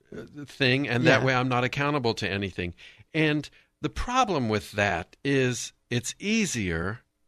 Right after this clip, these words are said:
Speaker 1: but there's no content. You are unchanged. You remain who you were. And the whole joy is to be more like him as people and then ultimately as fathers.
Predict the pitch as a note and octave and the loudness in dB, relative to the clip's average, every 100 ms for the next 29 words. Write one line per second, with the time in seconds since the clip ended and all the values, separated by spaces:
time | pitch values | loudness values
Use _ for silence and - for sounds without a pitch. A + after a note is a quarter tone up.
0 | _ _ _ _ _ _ - A#2 C3+ C3 | _ _ _ _ _ _ -4 0 0 2
1 | D#3 D3 - D3 D3 C3 - C2 - - | 2 0 -2 2 2 2 -2 -8 -12 -20
2 | _ _ _ _ _ _ _ G#2 F3+ G#3 | _ _ _ _ _ _ _ -2 0 0
3 | F3+ - B2 A2+ B2 B2 B2 - C3 A2 | -2 0 2 2 2 2 2 2 0 0
4 | D2 C2 - - _ _ - G#2+ B2 A#2 | -4 -10 -14 -18 _ _ -6 -2 2 2
5 | A#2 C3 B2 A2 A#2+ A2 G#2 F#2 B2 C3 | 2 2 2 0 0 0 -2 -2 0 0
6 | - - _ _ _ _ _ _ - A#2 | -4 -12 _ _ _ _ _ _ -4 0
7 | A#2+ A2 C3 F#3 B2+ - - D3 E3 F#2+ | 2 0 2 2 0 -4 0 2 2 0
8 | E2 - - A#2 A#2 - - _ - A#2 | -4 -8 -4 -4 -2 -6 -10 _ -10 -2
9 | C3 B2+ C#3 D#3 D#3 D3 E3 D#3 G#2 - | 0 2 2 4 2 0 0 0 -2 -2
10 | F#2+ F#2 F#2 F2+ - _ _ - A2+ B2+ | -4 -2 -4 -6 -10 _ _ -2 0 0
11 | D3 A#2+ A2+ G#2+ A2 A2+ G2+ A2 G#2+ G#2 | -2 0 0 2 2 2 0 0 -2 -2
12 | A2 A#2 - A#2 - D#3 C3 - - | -2 -4 -4 -6 -2 -4 -4 -10 -18